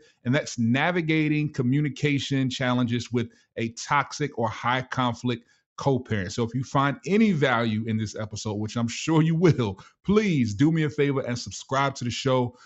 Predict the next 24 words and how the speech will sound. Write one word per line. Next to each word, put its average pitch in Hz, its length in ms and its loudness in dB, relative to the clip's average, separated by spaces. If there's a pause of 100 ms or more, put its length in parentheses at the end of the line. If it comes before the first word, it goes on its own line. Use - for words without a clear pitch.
(220)
uh, 127 240 2
whether 123 300 0
you're 123 180 2
listening, 151 640 0
whether 113 200 0
you're 98 140 -4
watching, 135 720 0 (220)
and 131 80 -4
also 175 260 2
be 143 120 -2
sure 143 180 -2
to 131 80 2
show 131 220 -2
some 127 160 -2
love 123 260 0
in 117 80 -2
the 104 60 -4
comment 143 460 0
section, 110 360 -6
because 107 240 -4
I 107 80 0
love 139 440 2
to 139 40 -2
hear 131 360 0